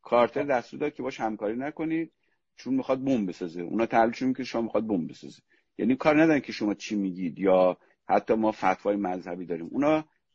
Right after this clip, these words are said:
هر کسی که وارد غنیسازی می‌شه به خاطر هزینهٔ بالاش، تحلیلشون اینه که فقط این دلیل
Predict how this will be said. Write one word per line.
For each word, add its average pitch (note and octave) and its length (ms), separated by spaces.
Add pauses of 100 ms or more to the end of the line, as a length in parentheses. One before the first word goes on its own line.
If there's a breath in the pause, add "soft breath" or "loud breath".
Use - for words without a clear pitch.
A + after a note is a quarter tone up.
هر D#3+ 280
کسی C#3+ 320
که G2+ 160
وارد G2 280
غنیسازی G2+ 480
می‌شه G2 200
به G2 60
خاطر A2+ 380
هزینهٔ G2 260
بالاش، A#2 560 (240 soft breath)
تحلیلشون D#3 420
اینه D#3 80
که D#3 80
فقط C#3 320
این C#3 140
دلیل B2 400